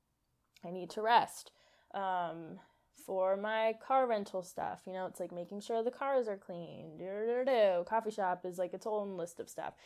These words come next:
So I listed all of the tasks that need to be done or that are done on a weekly basis for all of these things.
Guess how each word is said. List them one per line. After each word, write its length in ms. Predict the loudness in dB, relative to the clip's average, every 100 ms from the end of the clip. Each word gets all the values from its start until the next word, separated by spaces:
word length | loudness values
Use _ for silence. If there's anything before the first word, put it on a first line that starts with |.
| -20 -20 _
So 180 | 6 8
I 180 | 10 8
listed 540 | 8 4 4 -2 0 0 6
all 260 | 10 10 10
of 140 | 6
the 80 | 0
tasks 560 | 2 2 2 -2 -16 2
that 220 | 2 2
need 420 | -6 -6 -6 -8
to 100 | -6
be 160 | -6 -4
done 240 | -4 -4
or 80 | 0
that 160 | 2 2
are 100 | 2
done 300 | 0 -2 -4
on 160 | -6
a 40 | -6
weekly 300 | -8 -8 -8
basis 480 | -8 -8 -4 -4 -2
for 180 | -2
all 240 | 4 4 4
of 120 | 0
these 260 | -6 -6 -4
things. 480 | -6 -4 -6 -10